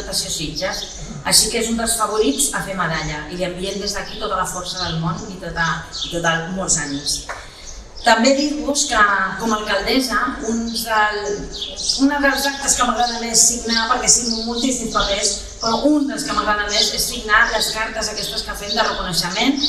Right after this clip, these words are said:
a esportistes. I la veritat és que a vegades no donem a l'abast. O sigui, és, són tantes les disciplines i són tanta la gent que assoleix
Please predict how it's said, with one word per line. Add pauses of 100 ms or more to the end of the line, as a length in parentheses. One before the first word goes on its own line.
(200)
a
esportistes. (720)
I
la
veritat
és
que
a
vegades (140)
no
donem
a
l'abast.
O
sigui,
és,
són
tantes
les
disciplines
i
són
tanta
la
gent (260)
que
assoleix